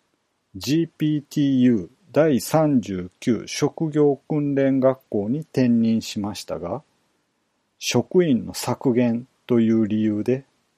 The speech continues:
千九百七十八年九月に退職させられ、シャフトゥイの第三十三職業訓練学校の教師兼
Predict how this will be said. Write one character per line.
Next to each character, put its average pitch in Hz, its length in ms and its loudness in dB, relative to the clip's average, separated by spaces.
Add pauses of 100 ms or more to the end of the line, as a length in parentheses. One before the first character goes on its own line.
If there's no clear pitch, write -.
(220)
千 165 400 -2
九 123 240 -2
百 101 320 -12
七 135 320 0
十 139 220 0
八 123 340 -6
年 120 200 -6 (120)
九 - 160 -2
月 117 320 0
に 139 200 -8 (600)
退 120 240 2
職 - 280 -6
さ - 160 -8
せ 107 200 -6
ら 98 120 -4
れ、 87 240 -10 (880)
シ - 220 -4
ャ 151 60 2
フ - 160 -12
ト 117 140 0
ゥ 90 100 -4
イ 87 40 -6
の 117 240 -4 (840)
第 139 280 6
三 156 380 0
十 95 240 -4
三 104 480 -4
職 135 400 -2
業 139 240 4
訓 131 380 2
練 120 240 4
学 123 260 2
校 95 240 -6
の 110 240 -6 (260)
教 160 300 2
師 - 260 -12 (180)
兼 123 320 0